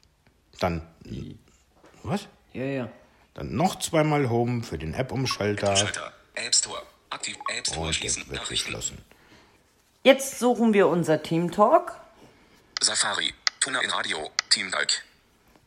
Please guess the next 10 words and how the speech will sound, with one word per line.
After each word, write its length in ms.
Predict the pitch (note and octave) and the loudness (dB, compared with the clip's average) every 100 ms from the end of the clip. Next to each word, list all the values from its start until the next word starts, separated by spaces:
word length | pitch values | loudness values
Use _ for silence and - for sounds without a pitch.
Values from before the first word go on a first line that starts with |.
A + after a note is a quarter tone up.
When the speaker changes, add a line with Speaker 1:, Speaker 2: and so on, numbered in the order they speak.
| _ | _
Speaker 2:
Und 220 | A#3+ B3+ | 6 6
öffnen 380 | - G3 G#3 F#3+ | 6 4 4 6
das 300 | F3 F3 - | 6 4 2
mit 180 | E3 D#3+ | -4 2
dem 480 | D#3+ D#3+ D#3 D#3 C#3+ - _ | 4 4 4 2 0 -8 _
bekannten 880 | D3 - D3 - D3 C#3 C3 A#2 A2+ | -6 0 0 0 -2 -2 -2 -4 0
Doppeltipp. 640 | D#3+ D3 C#3 - C3+ - - - _ _ _ - - - - - _ _ _ _ _ _ _ _ | 0 0 -2 -4 -8 -8 -20 -20 _ _ _ -10 -6 -6 -8 -16 _ _ _ _ _ _ _ _
Speaker 3:
TeamTalk. 400 | - F2 D#2 B1+ - - _ _ | -6 -6 -6 -4 -4 -6 _ _
Voreinstellungen. 680 | - C#3+ A#2 F#2 F2 D#2 C2+ - - - | -4 -4 0 0 0 -4 -8 -12 -18 -6
Taste. 260 | - - | -2 0